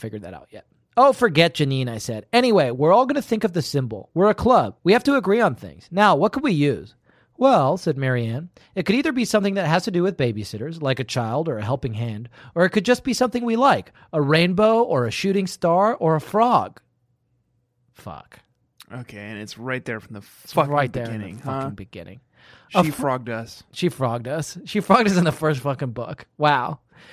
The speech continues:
Speaker 2: And we
Speaker 1: A
Speaker 2: didn't
Speaker 1: fr-
Speaker 2: even know it yet. We're fucking infants learning how to
Speaker 1: <laughs>
Speaker 2: walk.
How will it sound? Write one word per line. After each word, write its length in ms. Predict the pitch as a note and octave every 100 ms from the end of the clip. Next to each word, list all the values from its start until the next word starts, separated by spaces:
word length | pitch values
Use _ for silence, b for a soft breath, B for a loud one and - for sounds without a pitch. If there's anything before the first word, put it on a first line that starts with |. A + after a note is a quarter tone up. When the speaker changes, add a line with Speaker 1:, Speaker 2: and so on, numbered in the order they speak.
| B
Speaker 2:
And 120 | - C3+
we 60 |
Speaker 1:
A 40 | C#3+
Speaker 2:
didn't 120 | B2+
Speaker 1:
fr- 60 | A#2+
Speaker 2:
even 140 | A#2+
know 200 | B2 B2
it 80 | G#2+
yet. 240 | A#2+ A2
We're 160 | B2+ B2
fucking 400 | - C3 B2 A#2 _ _ _ _
infants 720 | F#3 F#3 E3+ D#3+ B2+ A#2+ - -
learning 600 | - A3 G3+ D#4+ D4+ E3+
how 140 | C#4
to 240 | - G3 - -
Speaker 1:
<laughs> 180 | C#3 C3+
Speaker 2:
walk. 580 | B2+ D3 C3+ G#2 A3+